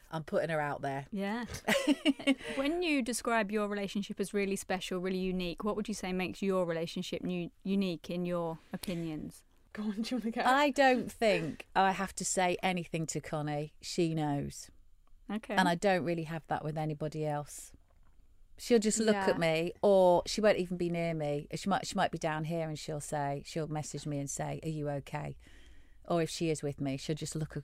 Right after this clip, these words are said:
Speaker 1: she'll look at me across a crowded room, and I'll know she knows what I'm really thinking.
Speaker 3: I think it's like as you get older, 'cause now I'm obviously twenty, so our relationship has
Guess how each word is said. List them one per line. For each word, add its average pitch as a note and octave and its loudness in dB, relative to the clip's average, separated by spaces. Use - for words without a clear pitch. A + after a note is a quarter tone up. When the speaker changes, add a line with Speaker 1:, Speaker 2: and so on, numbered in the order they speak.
Speaker 1:
she'll A3+ 8
look C4+ 6
at - 4
me F3 0
across - -2
a F3+ 2
crowded F3+ 2
room, D3 2
and D#3+ 0
I'll D#3 2
know D#3 -2
she D3 -6
knows C3+ -2
what - -2
I'm C#3+ -2
really C#3 -2
thinking. C#3 -4
Speaker 3:
I G#3+ -4
think B3+ 0
it's C4+ 0
like C#4 2
as B3 4
you A#3 -2
get A#3 2
older, G3 0
'cause G#3+ -4
now A3 4
I'm G#3+ 2
obviously G#3 -8
twenty, G3 -6
so F#3 -6
our G3+ 0
relationship F#3+ -4
has - -12